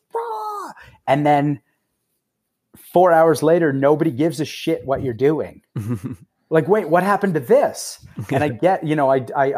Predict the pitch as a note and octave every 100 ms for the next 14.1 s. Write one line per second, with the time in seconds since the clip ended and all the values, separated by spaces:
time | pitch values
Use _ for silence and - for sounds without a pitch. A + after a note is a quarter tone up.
0 | C3+ D3 C3 - - - D#3 D#3+ C3 -
1 | A2+ A#2 A2+ A2+ A2 A#2 A#2+ C3 C3 C#3
2 | D3 C#3+ B2+ - C#3 D#3+ D3+ E3 G3 B3
3 | G3+ E3 D#3+ D#3+ D3+ D3+ E3 D#3+ D3+ B2
4 | E3 G3 F3+ C#3 - G#2 G2 - A#2 B2+
5 | A#2+ - _ _ _ _ _ - D#3+ E3
6 | - G3 A3 G3 D#3 D#3 D3 D3 C#3 C3+
7 | - E3+ E3 - B2+ D#3+ C3+ E3 - D3+
8 | A2+ B2+ A2 B2 G#2 G#2+ A2 - _ _
9 | _ _ _ _ _ - D#3 - D#3+ C#3
10 | C#3 F3 D#3+ B2+ C3+ C3+ A#2 - - B2
11 | G#2+ A#2+ A2 G#2 _ - A2+ A2+ A2 A2
12 | A2 B2 A2+ B2 A2 G2+ D#3+ D#3 A2 A#2+
13 | C#3 C3+ C#3+ A2+ - C#3 C3 B2+ A#2 A#2
14 | A2+